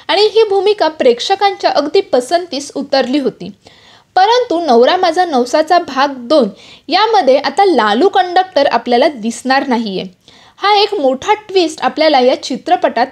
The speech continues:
पाहायला मिळणार आहे. मग आता नेमकं काय होणार? तर अशोक सराफ हे लालू कंडक्टरच्या भूमिकेत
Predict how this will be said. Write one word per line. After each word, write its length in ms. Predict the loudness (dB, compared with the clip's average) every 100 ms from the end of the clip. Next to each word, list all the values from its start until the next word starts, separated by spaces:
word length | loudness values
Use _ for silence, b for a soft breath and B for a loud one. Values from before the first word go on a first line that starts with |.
| -4
पाहायला 380 | -2 0 0 0
मिळणार 440 | 2 2 2 0
आहे. 240 | 0 -4 -14 _ b b b -4
मग 140 | 0
आता 200 | 2 2
नेमकं 280 | 0 0 -2
काय 340 | -2 0 0
होणार? 380 | 0 0 0 -2 -4 b b b -2
तर 80 | 0
अशोक 460 | 0 -2 0 0
सराफ 340 | 2 2 2 2
हे 160 | 2
लालू 280 | 2 0 0
कंडक्टरच्या 680 | 0 0 -2 0 -4 -2 -4
भूमिकेत 460 | -4 -6 -4 -4